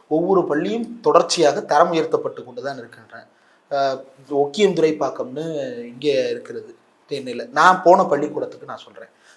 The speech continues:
இந்த பள்ளிக்கூடத்துல வேறு ஒரு பயிற்சி வகுப்புக்காக நான் போயிருக்கிறேன். இப்ப இல்ல, பேரலைக்கெல்லாம் வருவதற்கு முன்னாடி நான் போயிருக்கிறேன். அப்போது பார்க்கும் பொழுதே அங்க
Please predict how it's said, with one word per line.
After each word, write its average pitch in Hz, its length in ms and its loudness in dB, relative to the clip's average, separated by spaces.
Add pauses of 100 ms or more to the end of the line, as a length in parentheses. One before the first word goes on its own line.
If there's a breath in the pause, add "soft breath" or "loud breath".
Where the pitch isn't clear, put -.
இந்த 170 100 -2
பள்ளிக்கூடத்துல 180 640 2
வேறு 165 240 6
ஒரு 147 100 2
பயிற்சி - 340 2
வகுப்புக்காக 143 520 -4 (420)
நான் 123 200 -14
போயிருக்கிறேன். 131 440 -10
இப்ப 170 180 0
இல்ல, 147 140 -4
பேரலைக்கெல்லாம் 147 720 -2
வருவதற்கு 147 380 -6
முன்னாடி 156 320 0
நான் 120 200 -12
போயிருக்கிறேன். 123 380 -12
அப்போது 175 300 0
பார்க்கும் 160 340 2
பொழுதே 143 260 -6
அங்க 139 240 -4